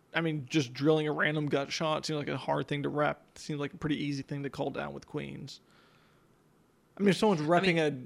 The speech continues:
Speaker 1: random gut shot, I mean, it's kinda
Speaker 2: Oh, yeah. I mean, yeah. It's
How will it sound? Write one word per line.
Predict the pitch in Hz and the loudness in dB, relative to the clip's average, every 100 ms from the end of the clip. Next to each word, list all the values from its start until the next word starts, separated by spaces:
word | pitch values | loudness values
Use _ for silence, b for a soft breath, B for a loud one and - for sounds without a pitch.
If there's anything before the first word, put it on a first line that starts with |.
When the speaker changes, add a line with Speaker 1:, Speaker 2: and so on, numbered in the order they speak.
| 135 | -2
Speaker 1:
random | 151 151 143 131 | 0 2 0 0
gut | 143 143 | -2 -2
shot, | - 147 143 147 | -4 -4 -4 -6
I | |
mean, | 147 139 | -6 -8
it's | 131 | -8
kinda | - 156 135 131 131 - | -4 -2 -2 -8 -12 -2
Speaker 2:
Oh, | 165 | 0
yeah. | 117 98 101 85 85 | 2 2 2 0 0
I | 131 | 2
mean, | 139 107 113 | 4 2 2
yeah. | 98 78 b b b b - | 0 -2 b b b b -8
It's | 165 - - - - - | -8 -6 -10 -10 -12 -16